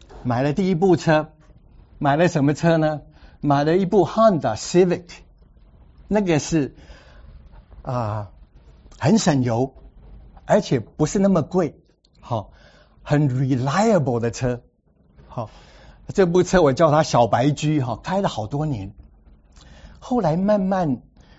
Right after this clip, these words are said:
啊，存钱之后，越来越有钱之后，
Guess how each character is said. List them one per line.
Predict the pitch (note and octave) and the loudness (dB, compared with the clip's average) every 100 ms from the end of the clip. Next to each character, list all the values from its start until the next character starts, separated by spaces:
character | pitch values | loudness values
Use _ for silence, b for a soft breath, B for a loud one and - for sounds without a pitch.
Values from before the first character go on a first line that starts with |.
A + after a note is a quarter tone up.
| b b | b b
啊， | A2+ A2 | -8 -8
存 | - - B2 E3+ | -10 -8 -4 -4
钱 | - A#2+ | -4 -6
之 | B2+ | -4
后， | B2 | -4
越 | G#3 A3 | -2 0
来 | D#3 C3 | 0 0
越 | F3+ F#3 | 2 2
有 | C3+ G#2+ | 2 -4
钱 | - A2 A#2+ | -8 -8 -6
之 | C3 C#3+ | -4 -2
后， | D3 A#2 - | -2 -4 -8